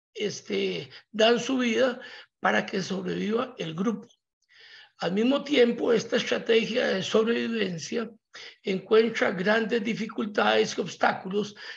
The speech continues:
que requieren ser superados. <clears throat> En las sociedades que forma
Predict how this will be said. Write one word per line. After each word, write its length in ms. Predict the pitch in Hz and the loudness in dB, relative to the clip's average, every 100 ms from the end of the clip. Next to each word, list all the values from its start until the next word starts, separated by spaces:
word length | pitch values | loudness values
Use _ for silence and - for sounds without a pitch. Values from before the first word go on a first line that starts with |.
| - | -12
que 160 | - 190 | -2 0
requieren 680 | 185 - 208 208 226 175 - - - | 0 0 2 2 2 -2 -6 -18 -18
ser 380 | - - 214 208 | -8 0 2 2
superados. 800 | 214 - 160 160 - - - _ _ _ _ _ _ _ _ _ _ _ _ - _ _ _ _ _ _ _ _ _ _ - - - - - - | -2 -2 -2 -2 -4 -10 -18 _ _ _ _ _ _ _ _ _ _ _ _ -20 _ _ _ _ _ _ _ _ _ _ -20 -18 -16 -16 -18 -16
<clears throat> 280 | - - - | -16 -10 6
En 380 | 262 285 208 | 6 8 6
las 160 | 196 185 | 4 4
sociedades 680 | 269 247 269 240 240 247 247 | 4 6 6 6 8 4 2
que 120 | 202 | -4
forma 680 | 180 214 220 220 165 - | 0 0 0 -4 -6 -10